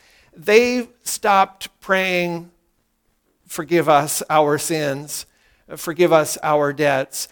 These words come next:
They stopped confessing their sin and admitting their sin and seeking forgiveness for their sin. And as they did, they began to think that boy, they had made such progress. They were such a great person that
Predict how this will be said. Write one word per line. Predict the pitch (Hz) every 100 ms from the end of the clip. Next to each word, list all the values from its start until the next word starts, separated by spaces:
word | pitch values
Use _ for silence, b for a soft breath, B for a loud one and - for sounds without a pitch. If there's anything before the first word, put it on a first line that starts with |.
| b b
They | 202
stopped | 202 - 240 262 - - _
confessing | - 196 - 214 190 208 180
their | 156 151
sin | 143 170 151 147 147
and | 156 156
admitting | 156 143 185 196 170
their | 147 147 139
sin | - 156 143 143 139
and | 139
seeking | - 165 - 151
forgiveness | - 139 165 196 185 151 -
for | - 139
their | 135 131
sin. | 127 147 139 131 131 _ _ _ _ _ -
And | 180 175 170 _ _ _
as | 196 202 220 -
they | 214 202
did, | 185 208 214 180
they | 175
began | 165 175 185 196 202
to |
think | 180 - 185 180 180
that | 160 160 156 151 - _ _ _ _ 214
boy, | 214 165
they | 185
had | 202 165
made | 165 151
such | - 160 -
progress. | - 151 165 165 170 165
They | - 190
were | 165
such | 135 165 156 -
a |
great | 135 147 160 -
person | - 170 - 180 170
that | 147 139